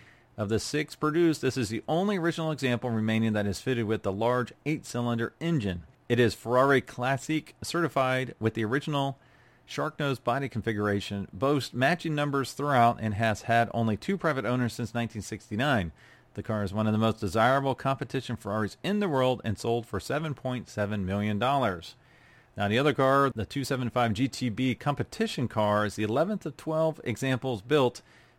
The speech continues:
featuring a two fifty L M type dry sump Tipo two thirteen competition engine,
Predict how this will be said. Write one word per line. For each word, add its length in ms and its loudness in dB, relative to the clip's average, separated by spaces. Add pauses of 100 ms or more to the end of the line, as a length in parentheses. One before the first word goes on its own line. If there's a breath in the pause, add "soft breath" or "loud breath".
(120)
featuring 400 2
a 100 6
two 200 -4
fifty 440 -4
L 220 2
M 200 2
type 320 0
dry 260 2
sump 380 0
Tipo 500 0
two 220 -4
thirteen 480 -4
competition 520 -4
engine, 360 2